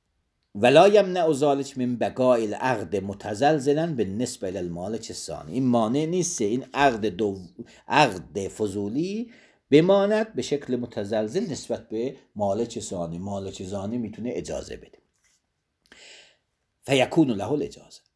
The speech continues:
منظورتون باشد ما قبول داریم، ولی به مقصدتون نمیتونید برسید. و این ارید انه ابطال للعقد رأساً فهو ممنوع.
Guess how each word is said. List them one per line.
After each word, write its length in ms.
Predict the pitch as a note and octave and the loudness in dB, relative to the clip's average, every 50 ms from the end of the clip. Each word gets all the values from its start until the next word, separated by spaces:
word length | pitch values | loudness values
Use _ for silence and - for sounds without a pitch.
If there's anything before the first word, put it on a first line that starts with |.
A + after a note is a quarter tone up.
| _ _ _ _ _ | _ _ _ _ _
منظورتون 920 | - C3 C3+ D#3 F3+ F#3+ F#3+ G3 G3 A#3 C#4+ D4+ C#4+ - - C4 C#4 C#4 B3+ | -12 -4 0 4 4 4 4 4 4 4 2 2 2 0 0 -2 -2 0 2
باشد 440 | B3+ C4+ B3 A3 - C#4+ C#4 C#4 B3 | 2 2 2 0 0 0 0 0 -2
ما 120 | A3 B3 B3 | -6 -8 -4
قبول 400 | A#3+ A#3+ A#3+ A#3 B3+ C#4 C4 A3 | 0 0 0 2 2 0 2 4
داریم، 380 | G#3+ F3+ C#3+ A#2+ G#2 G2+ A2+ | 6 6 6 4 0 -2 -2
ولی 220 | D3 G3 A3+ B3 B3+ | -2 -2 0 -2 -4
به 240 | A#3 F3+ D#3+ F3+ F3+ | -6 -4 -2 -2 0
مقصدتون 680 | F3+ F3+ F3 F3+ - - A3+ G3 C3+ G#2+ - - F#2 F2 | 0 -2 -2 -2 0 2 2 2 2 0 -6 -8 -10 -10
نمیتونید 480 | F2 E2 E2 D2+ - - D#2 C#2 - | -10 -10 -10 -12 -14 -16 -20 -20 -18
برسید. 480 | - D2+ C#2+ C#2 - - - C2+ - _ _ _ - - - - - - _ | -16 -16 -14 -14 -16 -16 -18 -20 -20 _ _ _ -20 -20 -20 -20 -20 -14 _
و 80 | G2 C#3 | -2 0
این 340 | D#3+ - A3 A#3+ B3 A#3+ - | 4 8 8 8 6 4 4
ارید 360 | D#3 D#3+ D3+ E3+ G3+ A3 A3+ | 6 6 6 6 2 2 2
انه 480 | A3+ F#3 F3 D3 B2 A2+ G#2+ G2 F2 - | 2 2 2 -2 -2 -2 -2 -4 0 0
ابطال 880 | F3 G#3+ - - - - - - - - - - C#3+ D3 F3 G3+ G#3+ G#3+ | 0 0 2 0 -2 -4 -6 -12 -20 -18 -8 -4 -2 2 4 4 4 4
للعقد 800 | A#3 A#3 A3+ G#3+ G#3+ G#3+ G#3+ G3+ - F#3 F#3+ F#3 F3+ F#3 F#3+ | 4 4 2 2 2 2 0 0 -2 -2 -2 -2 -2 0 0
رأساً 680 | G3 F#3 F#3+ F3 E3 D#3+ D#3+ - F3 F3 E3+ E3 D#3+ E3+ D#3 | 0 0 0 0 -2 -4 -4 -4 -2 -2 -2 -2 -4 -4 -4
فهو 400 | - A2+ F#2 E2+ F#2 F2+ G#2+ G#2+ | -4 -4 -4 -4 -4 -4 -4 -2
ممنوع. 680 | G#2 F#2 D2 D2 D2 D2 D#2 D#2+ - - B1 C2 | -2 -4 -6 -6 -8 -10 -12 -12 -12 -14 -16 -18